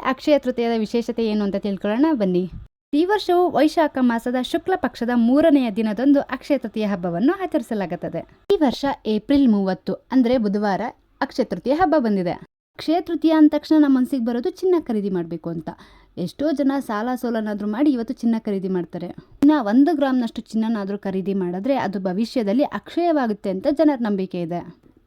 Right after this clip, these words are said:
ಆದರೆ ಚಿನ್ನ ಖರೀದಿ ಹೊರತುಪಡಿಸಿ ಅಗಾಧವಾದ ಮಹತ್ವವಿದೆ. ಏಕೆಂದರೆ ಅಕ್ಷಯ ತೃತೀಯ ದಿನದಂದು ಮಹತ್ವ ಘಟನೆಗಳು ನಡೆದಿದೆ. ಅದೆಲ್ಲ ಏನು ಅಂತ ತಿಳ್ಕೊಳ್ಳೋಣ ಬನ್ನಿ. ಅಕ್ಷಯ ತೃತೀಯದ ಪೌರಾಣಿಕ ಮಹತ್ವ. ಇದೇ ದಿನದಂದು ಸತ್ಯಯುಗ ಮುಕ್ತಾಯವಾಗಿ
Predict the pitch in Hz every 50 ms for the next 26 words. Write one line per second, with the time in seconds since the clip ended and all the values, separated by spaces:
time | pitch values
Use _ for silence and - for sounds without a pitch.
0 | - - 208 208 190 208 247 277 294 277 - - 285 269 269 294 349 381 381 -
1 | 285 262 240 202 233 233 220 202 202 - 208 - - 202 220 269 - - - _
2 | _ - 190 180 233 285 320 320 233 233 208 165 170 262 320 320 330 294 302 294
3 | - - 240 214 196 190 160 170 - - - - _ _ - 190 202 - - 220
4 | 214 190 247 269 302 277 - - 190 - - - 294 311 302 277 - - 240 220
5 | 190 208 190 190 185 214 214 220 262 254 226 196 165 196 - - _ 311 302 262
6 | 262 - 226 214 208 185 196 233 285 302 302 254 202 190 180 - - - - -
7 | - _ - 254 277 294 311 302 277 269 285 320 311 311 247 240 240 320 330 -
8 | 370 339 311 - 262 214 190 196 220 294 320 359 294 226 190 - - - - 330
9 | 339 330 330 254 196 - 240 240 269 285 - 269 254 254 254 233 220 202 196 -
10 | 311 320 320 277 240 220 - 170 170 156 - 262 - _ _ _ - 208 214 185
11 | 233 254 294 277 254 233 202 185 170 175 220 262 285 240 196 - 196 - _ -
12 | 214 208 202 196 185 170 165 151 - _ - 170 165 160 151 151 190 247 214 247